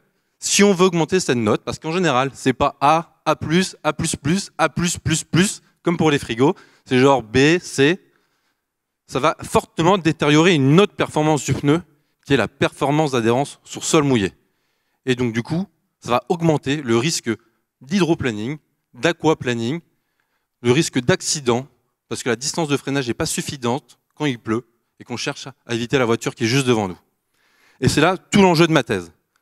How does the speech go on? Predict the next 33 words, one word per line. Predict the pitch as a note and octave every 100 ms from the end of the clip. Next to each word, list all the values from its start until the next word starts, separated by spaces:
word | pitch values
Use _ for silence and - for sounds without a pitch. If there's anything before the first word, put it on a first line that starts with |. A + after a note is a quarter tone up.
| _ _
C'est | C#3+
d'essayer | C#3 D3 G3
de | -
comprendre | F#3 - C#3 F#3 _
tous | -
ces | D#3 -
petits | - F#3+
mécanismes | F#3+ F3 D#3 B2 D#3+ - _ _ _
qui | D#3
font | - D#3
qu'on | -
va | C3+ - -
adhérer | E3 D3 C#3 F#3+ - _ _ -
plus | F3+ F#3
ou | F#3+
moins | F3+
bien | D3 D3+
au | C3+
sol | - C3+ F3 _ _ _ _
pour | B2
pouvoir | - C#3+ D#3
assurer | D3+ D#3+ D#3
un | D3
même | A#2 D3 F#3+
niveau | F3+ F3+ D#3
de | E3+
sécurité | - B2+ B2+ A2+ C3+ D3+ - _ _ -
tout | E3 D3
en |
réduisant | A#2+ B2 E3+ D#3+ C#3+ D#3
la | C3+
consommation | B2+ C#3 B2+ - A#2
d'essence. | G#2+ G2 - -